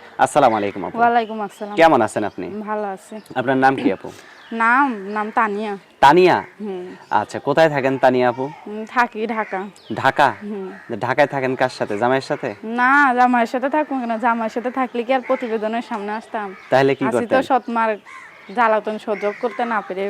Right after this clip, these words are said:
Speaker 2: প্রতিবেদনের মাঝে আছি, যাতে একজন মনের মতো মানুষ পাই, তার সাথে বিয়ে করে চলে যাইতে পারি।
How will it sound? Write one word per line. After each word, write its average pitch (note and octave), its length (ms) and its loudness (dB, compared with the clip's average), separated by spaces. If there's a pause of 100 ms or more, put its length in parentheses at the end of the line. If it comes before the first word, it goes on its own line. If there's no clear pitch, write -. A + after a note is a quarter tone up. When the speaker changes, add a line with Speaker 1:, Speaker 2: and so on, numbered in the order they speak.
Speaker 2:
প্রতিবেদনের G3 640 -6
মাঝে G3 180 -4
আছি, - 220 -8
যাতে G3+ 240 -4
একজন G#3 260 -6
মনের G#3+ 260 -6
মতো A3 180 -10
মানুষ G3+ 300 -8 (100)
পাই, B3 140 -2 (480)
তার G#3+ 220 0
সাথে A3 200 -2 (160)
বিয়ে G3+ 220 0
করে G#3+ 220 -2
চলে A3 240 -2
যাইতে E3+ 260 -10
পারি। F#3 160 -14